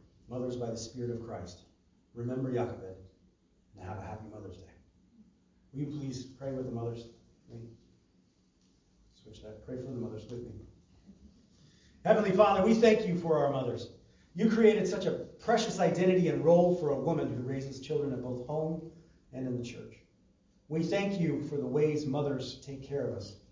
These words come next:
how mothers teach us, and how mothers sacrifice so much for their family.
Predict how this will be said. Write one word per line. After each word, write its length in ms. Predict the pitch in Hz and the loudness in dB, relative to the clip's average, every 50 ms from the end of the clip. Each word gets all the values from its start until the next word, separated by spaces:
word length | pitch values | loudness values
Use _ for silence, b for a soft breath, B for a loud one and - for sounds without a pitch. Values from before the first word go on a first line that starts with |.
| _ _ _ _ _ _ _ _ _ - | _ _ _ _ _ _ _ _ _ -2
how 100 | 180 185 | 4 6
mothers 420 | 214 214 208 - - - - - | 8 8 8 6 4 -2 -6 -8
teach 320 | - - 226 226 220 - | -4 -2 0 0 0 0
us, 220 | - - - - - | -2 -4 -4 -6 -10
and 80 | 131 | -6
how 120 | 123 160 175 | -2 0 2
mothers 380 | 170 180 180 175 170 170 - | 2 4 4 4 2 2 0
sacrifice 680 | - 196 190 190 170 143 - 151 139 131 127 123 - - | 2 2 2 2 0 -2 -2 0 -2 -2 -2 -4 -6 -2
so 220 | 175 185 185 180 175 | 2 4 6 6 6
much 300 | 160 160 156 - - - - | 6 4 2 -2 -6 -10 -12
for 80 | 127 120 | -12 -10
their 160 | 120 110 107 | -8 -8 -8
family. 420 | 113 127 123 123 120 110 104 101 | -8 -8 -6 -6 -6 -6 -8 -10